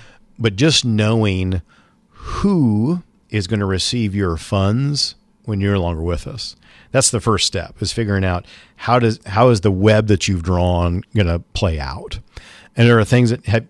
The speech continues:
have you missed those? Uh, we've got another situation,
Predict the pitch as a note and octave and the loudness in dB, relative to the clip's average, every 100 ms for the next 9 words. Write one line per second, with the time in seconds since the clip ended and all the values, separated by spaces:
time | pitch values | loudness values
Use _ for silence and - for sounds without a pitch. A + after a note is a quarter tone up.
0 | - G#2 G#2+ D#3 - - - - - - | -4 0 4 4 2 -2 -12 -14 -16 -20
1 | _ _ _ _ _ _ _ _ _ - | _ _ _ _ _ _ _ _ _ -4
2 | G#2+ A2+ A#2 G#2+ G#2 G2+ G#2 F#3 - G#2 | -2 -2 -6 -4 -4 -2 -4 -4 -4 -4
3 | - F#2+ F2 - F#2 | -2 -2 -2 -2 -4